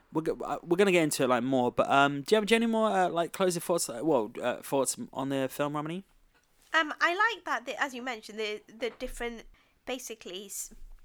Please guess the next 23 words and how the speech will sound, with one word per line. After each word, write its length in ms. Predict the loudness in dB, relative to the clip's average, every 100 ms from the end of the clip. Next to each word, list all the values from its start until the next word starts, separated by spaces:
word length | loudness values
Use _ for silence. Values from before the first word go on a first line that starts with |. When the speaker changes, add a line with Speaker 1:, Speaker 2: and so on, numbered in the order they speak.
| -20 0 4
Speaker 2:
back 220 | 4 2
in 40 |
the 60 | -12
day, 280 | -8 -8 -6
everyone 280 | -8 -10 -12
thought 280 | -10 -10 -4
Barbie 360 | -2 -2 -8
was 180 | -12 -14
just, 240 | -14 -10
like, 140 | -10 -10
this 100 | -16
kind 260 | -16 -16 -16
of 60 | _ -12
bimbo 520 | -12 -10 -8 -8 -8
who's 200 | -14 -16
just, 320 | -16 -14 -14 -14 -14 -14 -16
s-, 280 | -14 -14 -10 -6
um, 440 | -6 -6 -16 -18 -12
you 100 | -6
know, 200 | -6 -6
on 180 | -8 -10
the 100 | -12 _
beach, 880 | -6 -4 -4 -4 -8 -12 -14 -12